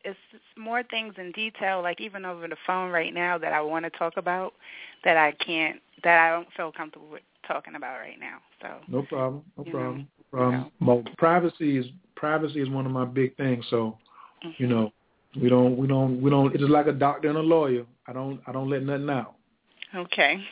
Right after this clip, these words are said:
Speaker 1: <laughs>
Speaker 2: All right. Well, I
Speaker 1: Okay.
Speaker 2: appreciate you calling in today. Was,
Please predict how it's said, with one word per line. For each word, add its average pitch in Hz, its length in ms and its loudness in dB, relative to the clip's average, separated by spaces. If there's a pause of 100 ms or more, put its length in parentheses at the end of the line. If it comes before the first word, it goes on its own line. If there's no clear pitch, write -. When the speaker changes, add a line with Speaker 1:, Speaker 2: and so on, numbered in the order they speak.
Speaker 1:
<laughs> - 1000 -6
Speaker 2:
All 156 100 2
right. 156 240 4
Well, 143 120 0
I 156 100 4
Speaker 1:
Okay. 151 100 0
Speaker 2:
appreciate 185 420 0
you 180 60 -18
calling 165 380 2
in 175 60 2
today. 151 240 4
Was, 147 200 2